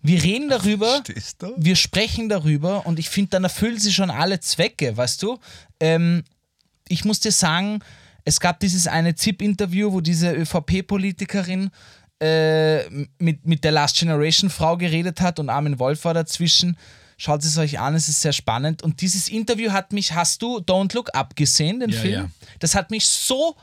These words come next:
Speaker 1: sehr daran
Speaker 2: Ja.
Speaker 1: erinnert,
Speaker 2: Ja.
Speaker 1: weil diese Wissenschaftlerin oder halt die von Last Generation war ja völlig aufgelöst. Dass das nicht professionell ist, ist klar, ja. Sie hat ja fast geblärt dort. Aber sie hat wirklich
Speaker 2: Yeah, but what is, I'm sorry, but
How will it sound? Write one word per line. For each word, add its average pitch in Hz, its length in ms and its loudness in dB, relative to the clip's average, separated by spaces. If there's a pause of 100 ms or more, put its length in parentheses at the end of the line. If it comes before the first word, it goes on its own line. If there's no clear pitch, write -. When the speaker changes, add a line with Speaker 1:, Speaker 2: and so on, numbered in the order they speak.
Speaker 1:
sehr 214 440 0
daran 202 280 0
Speaker 2:
Ja. 156 120 2
Speaker 1:
erinnert, 233 560 0
Speaker 2:
Ja. 131 240 2
Speaker 1:
weil 180 100 4
diese 180 300 2
Wissenschaftlerin 190 1120 0
oder 170 200 0
halt 175 200 2
die 185 40 0
von 185 160 0
Last 170 280 2
Generation 175 500 2 (140)
war 156 100 2
ja 185 140 2
völlig 226 420 -2
aufgelöst. 175 760 0
Dass 120 120 -4
das 143 140 -4
nicht 165 160 -2
professionell 143 560 2
ist, 151 180 -2
ist - 140 -2
klar, 156 320 2
ja. 123 260 0 (420)
Sie - 180 0
hat 151 40 2
ja 165 60 2
fast - 240 -2
geblärt 156 480 2
dort. 107 240 0 (520)
Aber 165 380 2
sie 175 220 2
hat 175 180 2
wirklich 196 280 2 (440)
Speaker 2:
Yeah, 139 100 -4
but 147 160 0
what 190 140 0
is, 202 80 2 (480)
I'm 165 140 2
sorry, 180 280 2
but 127 180 0